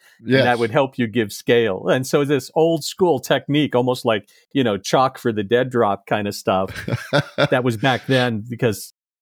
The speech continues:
Speaker 2: you know, we just didn't have all that, this
Speaker 1: Yeah,
Speaker 2: N G A
Speaker 1: the slide
Speaker 2: did
Speaker 1: ruler. Yeah, the <laughs> slide ruler. Going, okay.
Speaker 2: N G, right. N G A didn't exist.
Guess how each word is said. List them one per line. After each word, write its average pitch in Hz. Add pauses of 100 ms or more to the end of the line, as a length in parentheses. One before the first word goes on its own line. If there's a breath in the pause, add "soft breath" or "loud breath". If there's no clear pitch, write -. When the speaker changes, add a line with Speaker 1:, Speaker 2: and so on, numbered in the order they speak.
(180)
Speaker 2:
you 104
know, 95
we 98
just 104
didn't 110
have 110
all 98
that, 95
this 117 (520)
Speaker 1:
Yeah, 135
Speaker 2:
N 139
G 131
A -
Speaker 1:
the 165
slide 170
Speaker 2:
did 202
Speaker 1:
ruler. 180
Yeah, 160
the 156
<laughs> -
slide 170
ruler. 170 (300)
Going, 113
okay. 160
Speaker 2:
N 185
G, 180 (100)
right. 156
N 175
G 175
A 175
didn't 156
exist. 120